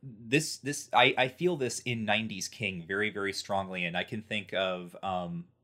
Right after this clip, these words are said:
basically a whole cluster of books that come out basically after, after nineteen ninety, where God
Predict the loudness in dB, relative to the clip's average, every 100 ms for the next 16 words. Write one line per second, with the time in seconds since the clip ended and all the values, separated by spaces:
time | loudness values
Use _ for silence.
0 | _ _ 6 6 6 2 0 2 0 -2
1 | -2 -2 0 -2 -2 -4 -6 -4 -6 -6
2 | -6 -2 -2 0 -2 -4 -2 -2 -2 -6
3 | -4 0 0 0 -10 -8 -8 -6 -6 -6
4 | -6 -2 -2 -2 -6 -8 -20 _ 4 6
5 | 6 2 -12 4 10 10 10 4 -2